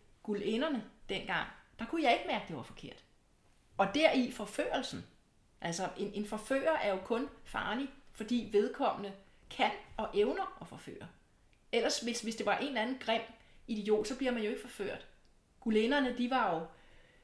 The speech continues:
super overbevisende. Intelligente, øh, smukke. Øh.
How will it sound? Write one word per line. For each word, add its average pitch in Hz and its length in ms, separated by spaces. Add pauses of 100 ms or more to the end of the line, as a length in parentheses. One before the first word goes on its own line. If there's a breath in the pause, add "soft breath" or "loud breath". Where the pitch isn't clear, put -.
(140 soft breath)
super 247 520
overbevisende. 175 640 (800)
Intelligente, 262 800 (420)
øh, 180 440
smukke. 233 720
Øh. 127 640